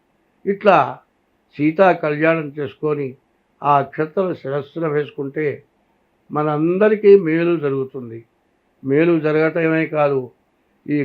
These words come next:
కలియుగంలో ఎవరైనా సరే తన ఇష్ట దైవాన్ని ఎప్పుడూ పూజించాలి. ఇష్ట దైవాల్లో మొట్టమొదటి దైవం నిన్ను పది నెలలు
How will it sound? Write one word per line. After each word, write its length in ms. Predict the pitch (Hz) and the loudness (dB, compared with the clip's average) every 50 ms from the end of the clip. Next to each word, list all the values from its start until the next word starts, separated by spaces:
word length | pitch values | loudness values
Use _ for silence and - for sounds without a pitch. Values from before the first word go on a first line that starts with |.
| 135 - | -2 0
కలియుగంలో 640 | 147 143 156 180 202 208 214 214 208 202 202 190 175 156 139 135 - - _ _ _ _ _ _ _ _ _ - 143 143 | 2 6 8 10 10 10 10 10 10 10 10 10 10 8 6 2 -2 -8 _ _ _ _ _ _ _ _ _ 0 2 2
ఎవరైనా 400 | 143 160 160 165 165 160 160 156 147 120 | 4 4 4 4 4 4 2 2 0 0
సరే 240 | 139 143 147 160 160 151 135 120 110 - _ _ _ _ _ _ _ _ _ _ _ _ _ _ _ _ _ _ - | 0 0 2 4 4 4 2 0 -4 -10 _ _ _ _ _ _ _ _ _ _ _ _ _ _ _ _ _ _ -2
తన 180 | 139 151 160 180 175 170 156 147 | -2 0 0 2 2 2 0 0
ఇష్ట 160 | 135 - - 254 254 247 | 0 4 6 6 8 8
దైవాన్ని 460 | 233 214 202 196 190 185 180 175 165 160 | 8 8 8 8 6 6 4 2 0 -2
ఎప్పుడూ 220 | 156 - 180 175 165 160 - | -2 -4 -4 -4 -4 -4 -4
పూజించాలి. 640 | 156 151 143 139 131 123 - 131 123 120 110 110 113 _ _ _ _ _ _ _ _ _ _ _ - 147 139 | -6 -4 -4 -4 -6 -6 -6 -6 -6 -6 -6 -8 -12 _ _ _ _ _ _ _ _ _ _ _ -6 -6 -6
ఇష్ట 220 | 135 - _ 220 208 202 185 | -6 -2 _ 2 2 4 6
దైవాల్లో 540 | 175 170 170 170 170 170 170 170 170 170 170 160 151 139 143 | 6 6 8 6 6 4 2 2 4 4 4 4 2 0 -4
మొట్టమొదటి 840 | 143 143 - _ _ _ - 196 196 208 220 220 208 196 180 170 151 151 | -6 -6 -8 _ _ _ 0 2 2 4 4 4 2 2 0 -2 -2 0
దైవం 380 | 147 151 160 170 180 170 156 139 131 135 143 - _ _ _ _ _ _ _ _ _ _ _ _ _ _ _ _ - | 2 2 4 4 4 4 2 0 -2 -6 -10 -14 _ _ _ _ _ _ _ _ _ _ _ _ _ _ _ _ -6
నిన్ను 380 | - 147 160 165 170 160 156 143 135 135 135 147 156 - _ - | -2 -2 0 0 0 0 0 -2 -2 -4 -6 -8 -12 -12 _ -6
పది 220 | 131 135 135 143 139 139 | -4 -4 -2 -2 -4 -4
నెలలు 320 | 139 139 147 151 156 139 | -4 -4 -4 -2 -2 -4